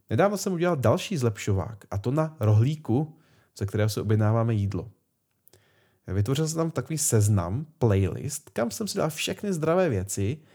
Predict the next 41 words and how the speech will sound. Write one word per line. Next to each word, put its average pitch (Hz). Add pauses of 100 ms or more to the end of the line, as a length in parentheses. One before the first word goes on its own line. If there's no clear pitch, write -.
(200)
jako 82
je 90
zelenina, 101
brokolice, 101
rajčata 101
a 98
tak 101
dále, 92 (200)
které 170
vždycky 139
chci -
mít 143
k -
dispozici 117
v 101
ledničce. 92 (1160)
Protože 185 (240)
se -
zeleninou 185
je 196
problém 160
ten, 85
že 196
často 185
dojde 131
a 107 (400)
myslet 139
na 131
to, 127
že 123
člověk 123
musí 127
pořád 127
chodit 131
do 110
obchodu 123
a 117
dokupovat 117
tu 127
čerstvou 123
zeleninu, 110